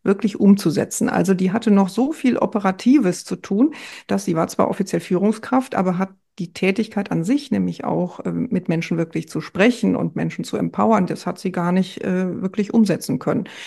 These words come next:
Und durch unsere Arbeit, durch unsere Reflexion hat sie es wirklich geschafft, sich von dem Operativen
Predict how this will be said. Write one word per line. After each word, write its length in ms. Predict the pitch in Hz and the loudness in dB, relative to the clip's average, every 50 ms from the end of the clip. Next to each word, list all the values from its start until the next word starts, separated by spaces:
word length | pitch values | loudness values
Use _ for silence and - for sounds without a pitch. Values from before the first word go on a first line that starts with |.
| - - - - - - - _ _ | -16 -16 -16 -18 -18 -20 -20 _ _
Und 260 | - 196 196 202 202 208 | 0 0 0 0 2 2
durch 260 | 208 247 247 - - | 2 2 2 2 2
unsere 460 | - 208 208 196 190 190 185 190 - | 0 2 2 2 0 -2 -4 -4 -4
Arbeit, 400 | - 180 196 220 247 247 240 - | -2 0 2 2 2 2 0 0
durch 140 | 220 196 - | -4 -4 -2
unsere 360 | - 196 190 190 185 175 175 | -2 -2 0 0 -2 -2 -2
Reflexion 920 | 175 175 - - 180 160 - - - - 185 170 170 185 220 254 302 294 - - - - | -4 -6 -4 -4 -6 -6 -6 -8 -10 -6 -4 -2 0 4 4 4 4 2 -2 -8 -8 -6
hat 180 | 196 190 - | -6 -6 -4
sie 80 | - 185 | -4 -6
es 200 | 170 - - - - | -6 -6 -10 -16 -12
wirklich 640 | - 175 165 175 170 170 226 240 - - 247 - - | -10 -8 -6 -2 0 0 0 0 -2 -6 -8 -6 -4
geschafft, 640 | - 190 - - 190 185 247 269 - - - - - | -4 -4 -4 -2 0 0 0 0 -2 -8 -20 -14 -10
sich 260 | - 196 185 202 196 - | -6 -4 -4 -4 -4 -6
von 240 | - 208 202 196 | -6 -4 -2 -2
dem 160 | 185 190 175 - - | 0 -2 -2 -4 -6
Operativen 960 | 196 196 - 214 196 185 175 - - - 208 214 196 - 214 208 202 - | -8 -8 -8 -8 -8 -8 -8 -8 -6 -4 -4 -4 -2 0 0 0 0 -2